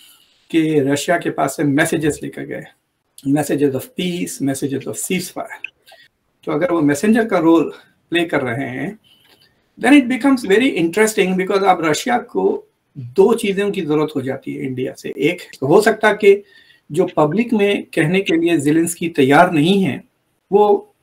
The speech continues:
private में मोदी से कह सकते हैं कि ठीक है, मैं प-, पन्द्रह परसेंट देने के लिए तैयार हूँ ट्रेड।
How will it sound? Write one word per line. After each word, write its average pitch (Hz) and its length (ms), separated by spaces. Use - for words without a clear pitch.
private 190 340
में 196 240
मोदी 160 280
से 185 140
कह 143 180
सकते 143 320
हैं 131 120
कि - 120
ठीक 160 220
है, 175 60
मैं 151 200
प-, 151 120
पन्द्रह 147 420
परसेंट 151 380
देने 143 200
के 139 120
लिए 139 140
तैयार 131 380
हूँ 135 140
ट्रेड। 139 160